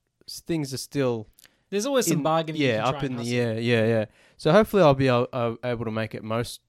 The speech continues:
Speaker 1: most weeks. Um, and then, of course, we went into lockdown, <laughs> so it didn't even matter.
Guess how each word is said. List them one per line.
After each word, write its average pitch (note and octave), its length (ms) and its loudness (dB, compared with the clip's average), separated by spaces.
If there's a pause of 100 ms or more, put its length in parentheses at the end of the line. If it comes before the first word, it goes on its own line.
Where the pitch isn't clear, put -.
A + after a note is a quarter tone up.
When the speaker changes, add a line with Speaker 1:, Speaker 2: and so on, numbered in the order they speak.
Speaker 1:
most A#2 340 -6
weeks. G#2 460 -8 (480)
Um, C#3 500 2 (160)
and C#3 160 -2
then, D3 60 0
of A#2+ 80 -6
course, C#3 200 -2
we C#3 60 -2
went B2+ 180 -2
into C3+ 60 -2
lockdown, B2+ 520 0
<laughs> - 20 -2
so E3+ 240 4 (640)
it F3 180 2
didn't D#3+ 180 4
even C3 240 0
matter. B2+ 400 0